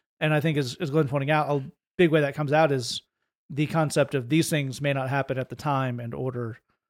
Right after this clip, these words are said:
I want them to, which is a tough pill for some of us to swallow. I include myself very much in that. And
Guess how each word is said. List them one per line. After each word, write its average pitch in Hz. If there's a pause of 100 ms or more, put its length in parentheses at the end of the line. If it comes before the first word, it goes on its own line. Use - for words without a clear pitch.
(160)
I 151
want 185
them 127
to, 123
which 214
is 240
a 247
tough 233
pill 190
for 175
some 170
of 143
us - (360)
to -
swallow. -
I 147
include 139
myself 135
very 135
much 127
in 117
that. 139 (520)
And 190